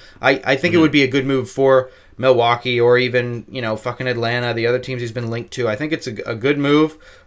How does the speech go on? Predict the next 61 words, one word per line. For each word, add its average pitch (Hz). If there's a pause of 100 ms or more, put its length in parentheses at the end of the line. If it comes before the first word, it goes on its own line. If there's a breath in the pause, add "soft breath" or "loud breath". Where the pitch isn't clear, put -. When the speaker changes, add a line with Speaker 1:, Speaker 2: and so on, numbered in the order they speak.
(100)
Speaker 1:
but, 123
uh, 117
you 123
know, 110
it, 127
at 143
the 139
same 170
time, 147
it's 147
Jake 156
Crowder. 139
He, 127
you 135
know, 127
he's 127
just 160
as 151
likely 156
to 135
shoot 143
you 123
out 127
of 127
a 123
game 123
as 113
he 113
is 117
to -
shoot 123
you 110
into 120
a 127
game. 127 (360 soft breath)
Uh, 113
so 104
you 123
Speaker 2:
Yeah. 127
Speaker 1:
gotta, 123
you 123
know, 110
take 131
that 131
with 120
a 123
grain 117
of 107
salt, 120
and, 110
and 110
yeah, 107
don't, 135
<laughs> -
don't 226
give 220
up 208
too 196
much 180
for 135
him. 123